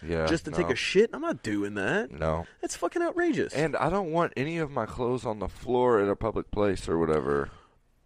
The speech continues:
Speaker 2: Th-, see
Speaker 1: Or
Speaker 2: that,
Speaker 1: whatever.
Speaker 2: and see that's the thing. In my head, I'm imagining somebody doing it at home.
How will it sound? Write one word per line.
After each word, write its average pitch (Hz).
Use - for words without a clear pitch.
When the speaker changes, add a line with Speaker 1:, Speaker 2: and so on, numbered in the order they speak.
Speaker 2:
Th-, 156
see 175
Speaker 1:
Or -
Speaker 2:
that, 160
Speaker 1:
whatever. 147
Speaker 2:
and 139
see 160
that's 151
the 165
thing. 139
In 135
my 143
head, 202
I'm 190
imagining 127
somebody 123
doing 117
it 107
at 92
home. 127